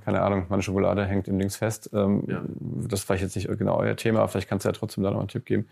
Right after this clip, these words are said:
Speaker 1: Ähm, an wen kann ich mich denn wenden, wenn ich das Gefühl habe, ich bin irgendwo, äh, Opfer geworden?
Speaker 2: Also generell, generell ist das B S I,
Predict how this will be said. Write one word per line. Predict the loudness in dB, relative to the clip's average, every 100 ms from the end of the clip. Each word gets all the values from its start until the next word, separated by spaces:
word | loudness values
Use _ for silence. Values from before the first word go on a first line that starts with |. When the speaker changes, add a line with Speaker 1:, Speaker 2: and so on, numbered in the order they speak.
| -14 -20 -20 _
Speaker 1:
Ähm, | 2 6 4 2
an | 2 2
wen | 2
kann | 2 -2
ich | -2
mich | -4 -2
denn | -2
wenden, | 0 0
wenn | -2
ich | -2
das | -8
Gefühl | -2 0
habe, | 0
ich | -2
bin | -2 0
irgendwo, | 0 -2 0 -2 -2
äh, | -6
Opfer | -8 -8 -6 -4
geworden? | -2 -2 -4 0
Speaker 2:
Also | 4 6
generell, | 6 4 6 4 2 -2
generell | 2 4 4 4 4
ist | 2
das | -4
B | 0 2 2
S | 0
I, | -2 0